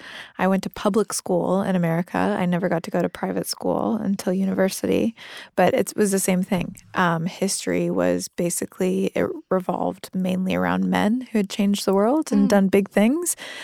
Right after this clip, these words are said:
Speaker 1: And there were very few women scattered throughout. And, and when they did, um, it was, honestly, we spent a lot of time listening or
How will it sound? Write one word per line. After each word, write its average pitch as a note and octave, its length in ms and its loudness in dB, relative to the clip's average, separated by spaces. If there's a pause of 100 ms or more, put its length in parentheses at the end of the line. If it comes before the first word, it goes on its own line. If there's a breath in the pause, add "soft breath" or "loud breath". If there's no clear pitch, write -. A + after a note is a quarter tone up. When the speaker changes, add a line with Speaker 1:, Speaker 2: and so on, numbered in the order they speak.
(140 loud breath)
Speaker 1:
And G3 80 4
there F#3+ 120 6
were F#3+ 120 4
very G3+ 320 4
few G3 320 2
women F3+ 340 2
scattered F3+ 460 0
throughout. - 500 2
And, F#3+ 360 2
and F#3+ 180 4
when F#3+ 120 4
they F#3 120 2
did, G#3+ 420 6 (580 loud breath)
um, F3+ 600 2
it G3 140 0
was, G#3 220 2 (360)
honestly, A#3 480 2
we G3+ 140 -2
spent A3 320 -2
a A#3 40 2
lot F#3+ 320 4
of G3 100 2
time G3 340 2
listening - 420 -2
or F3 280 0